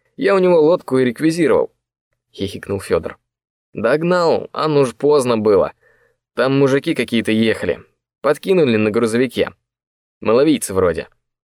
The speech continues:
А потом прихожу, все мёртвые лежат. Ужас. И лейтенант из кустов прыг. Про вертолёт я уж понял,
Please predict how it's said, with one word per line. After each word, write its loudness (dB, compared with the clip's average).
А -4
потом 0
прихожу, 0
все -8
мёртвые 0
лежат. 0
Ужас. 0
И -6
лейтенант 0
из 0
кустов -2
прыг. -2
Про -2
вертолёт 0
я 4
уж -2
понял, -2